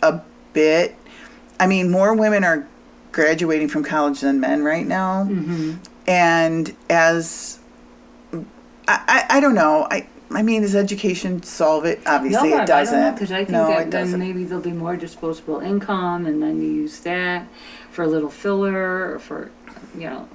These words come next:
Speaker 1: Oh, I
Speaker 2: Little
Speaker 1: just fi-,
Speaker 2: Botox isn't gonna kill anything,
Speaker 1: I just
Speaker 2: but
Speaker 1: feel like it's so sad to think about people getting Botox when they're in their twenties.
Speaker 2: Well, that, yeah.
Speaker 1: But, I mean,
Speaker 2: Yeah.
Speaker 1: then isn't it sad for them to get it in their thirties? Like, you don't have wrinkles.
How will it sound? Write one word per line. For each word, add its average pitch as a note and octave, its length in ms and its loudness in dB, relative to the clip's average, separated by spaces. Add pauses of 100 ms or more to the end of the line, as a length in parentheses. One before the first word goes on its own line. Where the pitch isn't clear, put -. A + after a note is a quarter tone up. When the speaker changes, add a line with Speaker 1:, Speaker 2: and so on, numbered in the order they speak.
(140)
Speaker 1:
Oh, A3+ 120 6
I A3 100 4
Speaker 2:
Little D#4 160 2
Speaker 1:
just F4+ 300 4
fi-, C#4 180 2
Speaker 2:
Botox - 100 -8
isn't A#3+ 220 -4
gonna A3+ 160 0
kill G#3+ 260 -6
anything, G3+ 160 -2
Speaker 1:
I B3+ 100 4
just E4+ 320 0
Speaker 2:
but F4 60 2
Speaker 1:
feel F4 120 4
like C#4+ 180 2
it's - 180 -6
so F3 260 2
sad D3 460 2
to E3 100 -6
think D3 260 -2
about C3+ 360 0 (540)
people E3 280 -2
getting D#3 240 0
Botox F#3+ 460 0
when D3 100 -2
they're D3 120 0
in D#3+ 80 -2
their F3 100 -4
twenties. - 840 -4
Speaker 2:
Well, F#3 100 -4
that, F3 340 -2
yeah. E3+ 400 -4 (180)
Speaker 1:
But, C#4+ 180 4
I C4 60 4
mean, C4 260 6
Speaker 2:
Yeah. A3 60 0
Speaker 1:
then A#3+ 360 4 (400)
isn't G3+ 200 4
it F3 140 -2
sad E3+ 240 2
for F#3 80 0
them E3+ 180 0
to D#3 80 0
get D3+ 160 0
it D3+ 120 2
in D#3 120 2
their D#3 100 2
thirties? A#3 540 2
Like, A#3 220 2
you A#3 80 6
don't A#3+ 300 4
have C#4 220 4
wrinkles. A3+ 880 -2